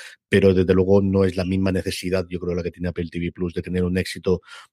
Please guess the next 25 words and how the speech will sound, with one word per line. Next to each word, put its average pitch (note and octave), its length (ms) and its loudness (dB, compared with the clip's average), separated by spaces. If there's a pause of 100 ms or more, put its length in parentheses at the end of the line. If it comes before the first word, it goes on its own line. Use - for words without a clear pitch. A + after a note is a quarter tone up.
(220)
que G2 100 -2
justifique F#2+ 560 -2
de F#2 60 4
alguna F2+ 240 0
forma F2 260 -2
la E2+ 80 -2
plataforma, E2 720 -4
y E2+ 180 -14
yo F2 120 -4
creo E2+ 120 -4
que E2 40 -6
con E2 100 -8
eso E2+ 140 -6
es - 60 -6
suficiente E2+ 560 -4 (260)
después F2+ 360 0
de F2 60 -2
haber D#2+ 160 -2
tenido D#2+ 300 -8
Ted D#2+ 140 -6
Lasso E2 280 -4
que F2 100 -8
antes D#2 200 -10
de - 60 -20
tenerla. - 380 -20